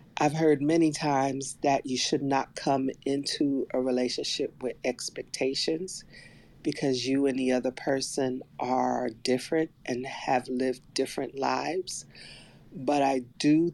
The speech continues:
think that there are some, um, things that you may want in a relationship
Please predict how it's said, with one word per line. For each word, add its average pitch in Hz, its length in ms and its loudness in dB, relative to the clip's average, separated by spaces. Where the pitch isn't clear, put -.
think - 500 2
that 131 380 2
there 131 420 4
are 131 240 2
some, 143 840 2
um, 131 760 0
things 147 440 4
that 143 260 -2
you 151 80 2
may 139 240 0
want 139 420 2
in 139 140 0
a 131 80 0
relationship 123 1120 0